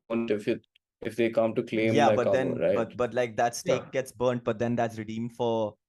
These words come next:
Speaker 2: Ether or
Speaker 3: Hmm.
Speaker 2: whatever, right? Like, it,
Speaker 3: No, so
Speaker 2: it's
Speaker 3: my question is, where is that eth coming from?
Speaker 2: Uh, from the, it's, it's coming from premiums, but also I need to, I, I, I think I need to, like, check this, um, about the, the
Speaker 1: I don't
Speaker 2: payout.
Speaker 1: think they burn and then re-,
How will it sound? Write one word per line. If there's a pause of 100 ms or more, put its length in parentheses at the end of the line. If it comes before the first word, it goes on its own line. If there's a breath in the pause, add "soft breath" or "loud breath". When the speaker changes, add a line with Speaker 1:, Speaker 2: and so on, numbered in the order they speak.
Speaker 2:
Ether
or
Speaker 3:
Hmm.
Speaker 2:
whatever,
right?
Like,
it,
Speaker 3:
No,
so
Speaker 2:
it's
Speaker 3:
my
question
is,
where
is
that
eth
coming
from? (800)
Speaker 2:
Uh,
from
the,
it's,
it's
coming
from
premiums,
but
also
I
need
to,
I, (140)
I,
I (200)
think
I
need
to,
like,
check
this, (180)
um,
about
the, (120)
the
Speaker 1:
I
don't
Speaker 2:
payout.
Speaker 1:
think
they
burn
and
then
re-,